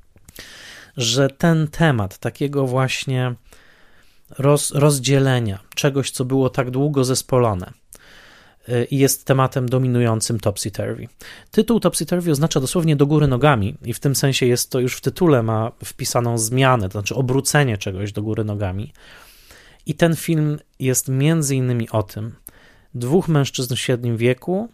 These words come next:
obydwaj już z dogli-, dolegliwościami fizycznymi, obydwaj odnieśli sukces,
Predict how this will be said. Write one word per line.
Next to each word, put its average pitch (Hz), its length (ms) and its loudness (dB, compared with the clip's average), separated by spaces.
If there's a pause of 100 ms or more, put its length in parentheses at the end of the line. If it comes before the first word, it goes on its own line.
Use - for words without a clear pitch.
(300)
obydwaj 127 600 2
już 127 340 0
z 110 100 -4
dogli-, 113 500 -4
dolegliwościami 110 880 -2
fizycznymi, 127 760 -4 (680)
obydwaj 127 680 2 (680)
odnieśli 131 480 0
sukces, - 800 -4